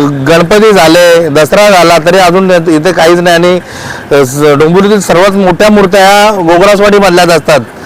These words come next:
त्या पाच सहा, अ, प्रतिष्ठित गणपती ते डोंबिवलीतले आहेत. अ, परंतु त-, सर्व जो कॉन्ट्रॅक्टर आहे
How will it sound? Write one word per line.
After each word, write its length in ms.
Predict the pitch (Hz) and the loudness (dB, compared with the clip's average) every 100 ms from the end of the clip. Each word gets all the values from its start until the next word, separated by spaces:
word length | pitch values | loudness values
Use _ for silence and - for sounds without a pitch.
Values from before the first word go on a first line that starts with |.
| - - | -18 -4
त्या 120 | 165 | -2
पाच 260 | 156 160 - | 0 -2 0
सहा, 100 | 185 | -2
अ, 540 | 180 165 160 160 160 | 0 0 2 2 0
प्रतिष्ठित 480 | 143 151 175 170 185 | -2 -2 -2 0 -2
गणपती 420 | 165 165 160 175 | 0 0 0 0
ते 140 | 175 180 | 0 0
डोंबिवलीतले 460 | 180 185 190 185 | 0 0 0 0
आहेत. 160 | 170 127 - - - - - - | 0 -2 -8 -18 -18 -16 -10 -2
अ, 240 | 147 151 | 0 0
परंतु 460 | 139 202 233 220 247 247 247 233 | 0 0 2 0 2 2 2 0
त-, 500 | 196 214 185 180 165 | -2 -2 0 0 -2
सर्व 460 | - 190 214 220 196 | -2 0 2 2 2
जो 80 | |
कॉन्ट्रॅक्टर 520 | 190 190 180 202 196 208 | 0 0 0 0 0 0
आहे 520 | 185 190 123 - | 2 2 0 -4